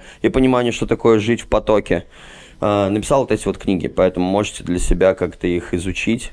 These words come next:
может быть, вы срезонируете, да, и, э, п-, вам будет от этого польза. В любом случае, о чем эти ворота? Они о привычках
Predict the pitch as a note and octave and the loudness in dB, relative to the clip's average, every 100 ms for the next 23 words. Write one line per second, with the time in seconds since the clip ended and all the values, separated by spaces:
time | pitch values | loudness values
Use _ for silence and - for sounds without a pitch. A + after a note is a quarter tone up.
0 | - F2 E2 E2+ E2+ E2+ E2+ - F#2 F#2 | -10 -4 -4 -4 -6 -4 -4 -2 0 2
1 | F#2+ F#2+ A2+ A2 F2 - D#2+ F2+ F2 E2+ | 0 2 0 0 -2 -4 -2 -2 -2 -2
2 | F2 F2+ F2+ F2+ F2 F2+ - F#2+ F#2 F2 | -4 -4 -4 -2 -2 -2 0 2 2 2
3 | F2+ F#2 F#2 F2 F2+ F#2+ F#2+ F#2+ - B2+ | 2 0 -2 0 0 0 0 0 2 2
4 | A2 F#2+ - - - - - - - - | 0 -4 -8 -18 -18 -18 -20 -20 -20 -20
5 | - - - A#2 C3+ E3 D#3+ D#3+ D3+ - | -20 -20 -2 2 4 2 0 0 0 2
6 | F#2 D#2 - - G2+ - D3 C#3 A#2 E2 | 0 0 0 -2 -2 0 0 2 0 2
7 | A2+ A#2 G#2 G2+ G#2 G2+ E2 - - - | 0 0 0 2 0 0 0 0 -2 -4
8 | - - E2 G2 A#2 B2+ G2+ - - - | -10 -4 0 2 4 4 2 0 0 -2
9 | - - - - - - - - - - | -10 -12 -12 -14 -20 -20 -20 -20 -20 -6
10 | - A#2 A#2+ A#2+ A#2 - E2 - | -2 2 2 2 0 -2 -6 -4